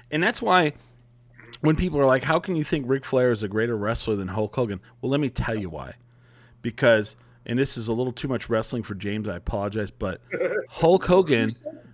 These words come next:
Speaker 1: Hulk Hogan couldn't wrestle. He could do, like, five fucking moves. Um, he would do the clothesline,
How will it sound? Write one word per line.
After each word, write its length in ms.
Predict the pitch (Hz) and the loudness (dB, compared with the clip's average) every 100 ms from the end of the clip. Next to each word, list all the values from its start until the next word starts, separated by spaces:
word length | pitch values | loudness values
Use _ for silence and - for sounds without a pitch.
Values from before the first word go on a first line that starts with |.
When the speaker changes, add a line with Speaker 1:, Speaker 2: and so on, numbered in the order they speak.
| _ | _
Speaker 1:
Hulk 320 | - 170 208 | 4 4 6
Hogan 380 | 190 165 127 113 _ | 4 4 2 -2 _
couldn't 500 | - 147 151 180 151 | -2 6 6 6 2
wrestle. 500 | 135 117 - 113 139 _ _ _ _ _ _ _ _ | 4 4 2 -2 -2 _ _ _ _ _ _ _ _
He 240 | _ - 139 | _ -4 -4
could 400 | - 127 117 101 | 2 2 2 0
do, 320 | 113 120 117 | -2 0 0
like, 180 | 98 92 | -2 -6
five 460 | - - 104 131 | -10 -4 0 0
fucking 420 | 135 135 127 143 123 | 2 0 0 0 0
moves. 500 | 101 98 110 - - _ _ _ _ _ _ | 0 -2 -4 -10 -12 _ _ _ _ _ _
Um, 340 | 117 107 101 95 _ | 0 0 0 -6 _
he 120 | - 127 | -6 -4
would 80 | |
do 80 | 110 | -2
the 80 | 101 | -6
clothesline, 760 | - 135 156 151 147 143 147 | -2 0 2 0 0 0 0